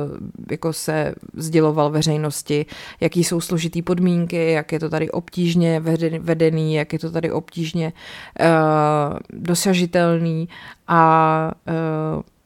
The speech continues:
ten dialog, jako, který oni celou dobu odmítali, jim najednou, jim nez-, nezbývalo nic jinýho, než ho vést. No a navíc teda v té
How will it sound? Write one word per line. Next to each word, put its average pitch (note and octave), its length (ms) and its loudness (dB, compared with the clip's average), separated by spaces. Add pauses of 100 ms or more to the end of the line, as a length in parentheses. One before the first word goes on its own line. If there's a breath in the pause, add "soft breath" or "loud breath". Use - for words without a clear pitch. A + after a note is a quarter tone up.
(180)
ten F3+ 260 2
dialog, F3+ 600 2
jako, F3 520 -2
který F3 300 0
oni F3 200 0
celou F3 240 -2
dobu F3 200 -2
odmítali, E3 840 0
jim E3 240 0
najednou, D#3+ 500 -2
jim E3+ 160 0
nez-, E3 260 -4
nezbývalo E3 440 0
nic E3 240 -2
jinýho, E3 220 -2
než E3 180 -2
ho E3 100 2
vést. - 360 -6 (580 loud breath)
No G3+ 220 6 (100)
a F3+ 220 8
navíc F#3+ 500 2
teda E3+ 500 0
v - 100 -12
té F3+ 400 -4